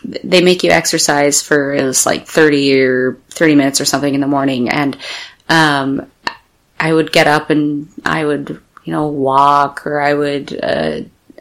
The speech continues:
do jumping jacks or push-ups or sit-ups. Like, I always tried to do some form of exercise. I never laid around.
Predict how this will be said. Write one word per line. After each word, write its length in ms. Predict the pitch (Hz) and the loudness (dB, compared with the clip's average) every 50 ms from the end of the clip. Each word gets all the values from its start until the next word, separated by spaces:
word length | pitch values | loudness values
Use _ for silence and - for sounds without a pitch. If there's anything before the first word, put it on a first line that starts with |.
| - - _ - | -20 -20 _ -10
do 140 | - 151 151 | -8 -6 -6
jumping 420 | - - - 156 147 147 156 156 | -4 -2 -2 -2 -2 -2 -2 -2
jacks 360 | 151 156 139 139 139 135 - - | -2 0 0 0 0 -2 -2 -10
or 60 | - | -12
push-ups 640 | - - - 170 156 - - 156 147 147 139 - - | -12 -4 -2 -2 0 2 0 0 0 -2 -2 -6 -6
or 60 | 147 | -4
sit-ups. 460 | - - - 151 143 143 143 139 - | 0 0 0 2 0 0 -2 -2 -2
Like, 100 | - 160 | 0 2
I 60 | 180 190 | 4 4
always 200 | 208 208 175 - | 6 4 4 2
tried 300 | - - 175 156 147 - | 2 2 2 2 2 0
to 80 | 151 | -2
do 220 | - - 147 135 135 | -2 0 0 2 2
some 260 | - - 156 147 143 | 2 0 0 0 0
form 300 | - - 156 143 135 131 | 0 2 2 2 2 2
of 80 | 117 | 0
exercise. 540 | 123 127 - - 151 143 - 143 127 131 - | -2 -2 0 -2 -2 0 -2 -2 -2 -2 -4
I 40 | 151 | -2
never 180 | 143 156 143 135 | -2 -2 0 0
laid 280 | 135 139 139 139 135 | 0 2 0 2 0
around. 420 | 139 123 131 127 127 127 - - | 0 0 2 2 2 0 -2 -4